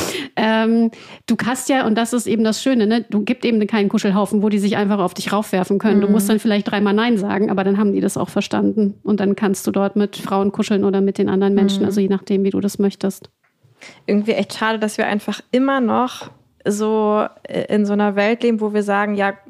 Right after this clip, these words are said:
Speaker 2: Gott sei Dank haben wir meistens eher mehr Frauen als Männer da", ne? Also es ist irgendwie so krass, dass es halt immer noch, ähm, ja, genau, da irgendwie so ein Mist, oder ja, vielleicht kommt's ja auch daher, dass halt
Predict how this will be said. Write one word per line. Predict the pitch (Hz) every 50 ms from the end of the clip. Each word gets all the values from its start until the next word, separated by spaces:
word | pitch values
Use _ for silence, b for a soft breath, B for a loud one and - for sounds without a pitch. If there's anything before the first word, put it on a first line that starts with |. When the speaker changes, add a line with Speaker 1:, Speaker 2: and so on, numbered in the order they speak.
| - - - _
Speaker 2:
Gott | - 202 208 208 -
sei | 220 208
Dank | 208 208 214 214 -
haben | 208 202
wir | 202 196
meistens | 196 196 202 202 - 214 202 -
eher | - 196 196 202
mehr | 202 202 196 196
Frauen | - - - 190 196 190
als | 185 190 190 -
Männer | 196 190 190 190 185
da", | 185 180 180 175
ne? | 190 214
Also | 220 208 202
es | 202 -
ist | -
irgendwie | - 208 208 202
so | 208 208
krass, | - - 214 220 214
dass | - 202 196 -
es | 202 - -
halt | 196 190 -
immer | 202 202 202 202
noch, | 202 202 - B B B B B B B B B B B -
ähm, | 202 202 202 196 196 196 196 196 196 196 196 196 196 - _ _ _ - - _ -
ja, | 196 196 196 190 180 180 185 - _ -
genau, | 220 214 196 190
da | 190 202 196 127
irgendwie | 180 196 202 196 196 208 202
so | 190 190 196 190 190 190
ein | 196 196 196 196 196 208 -
Mist, | 208 208 214 226 - - - -
oder | 208 214 202 180
ja, | 190 220 233 233
vielleicht | - - 208 214 226 -
kommt's | 247 226 226 -
ja | 202 -
auch | 214
daher, | - 196 214 214 202
dass | 208 208 202 - 220
halt | 214 202 208 -